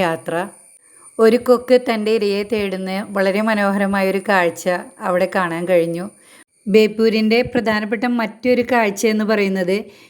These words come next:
കടലിൻ്റെ ഉള്ളിലേക്ക് നടന്ന് ചെല്ലാൻ കഴിയുന്ന രണ്ട് കിലോമീറ്റർ ദൂരത്തിലുള്ള ഒരു നടപ്പാത ബേപ്പൂരുണ്ട്,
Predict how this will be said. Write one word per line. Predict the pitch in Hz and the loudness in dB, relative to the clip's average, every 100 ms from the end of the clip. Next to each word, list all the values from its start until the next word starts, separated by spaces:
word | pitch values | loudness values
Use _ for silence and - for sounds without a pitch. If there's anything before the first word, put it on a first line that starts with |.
| _ - | _ -4
കടലിൻ്റെ | 226 220 226 233 233 262 | 0 2 2 2 4 4
ഉള്ളിലേക്ക് | 254 220 214 208 208 233 233 | 4 0 0 -2 -2 -4 -4
നടന്ന് | 202 208 220 | -2 -4 -4
ചെല്ലാൻ | 254 220 196 202 | -2 -2 -2 -2
കഴിയുന്ന | 220 196 185 202 208 | 0 0 2 0 0
രണ്ട് | 202 202 233 | 0 2 0
കിലോമീറ്റർ | 240 220 196 190 190 202 196 | 0 0 0 -2 -2 -2 0
ദൂരത്തിലുള്ള | 190 185 185 185 190 180 190 - - - 190 | 0 0 -2 -2 0 0 -2 -6 -20 -6 0
ഒരു | 196 220 | 2 4
നടപ്പാത | 202 185 185 185 180 190 214 - 196 | 2 0 0 0 0 -2 -6 -6 0
ബേപ്പൂരുണ്ട്, | 190 185 190 175 180 170 | 0 0 -2 0 0 0